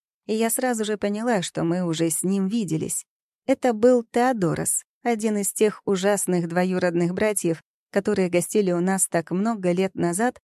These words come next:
но сейчас он был ростом почти два метра, облаченный в слишком мешковатую для него одежду и с окладистой бородой,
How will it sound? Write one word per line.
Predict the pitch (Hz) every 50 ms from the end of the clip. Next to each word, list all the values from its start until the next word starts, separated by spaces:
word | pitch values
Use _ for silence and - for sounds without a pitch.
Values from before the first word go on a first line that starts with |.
| _ _ _ _ _ _
но | - 202 262
сейчас | 269 - 277 - - - 254 262 - -
он | 226 214 202 196
был | 196 220 214 208
ростом | 214 226 226 - - 202 202 196
почти | - - 190 - - - - 208 208
два | 185 185 185 208 214
метра, | 214 247 277 254 - - - 160 160 - _ _ _ _
облаченный | - 170 165 170 165 - - 185 175 170 165 165
в | 156
слишком | - 185 185 185 - - - 165 165
мешковатую | 165 156 - 190 190 185 170 165 - 165 165 160
для | 160 160 165
него | 160 165 160 165
одежду | 165 165 170 180 208 220 202 185 175 175 - - _ _ _ _ _
и | - 277
с | - -
окладистой | 226 - - 247 269 233 247 240 - - 233
бородой, | 220 214 233 254 240 202 175 170 170 165 160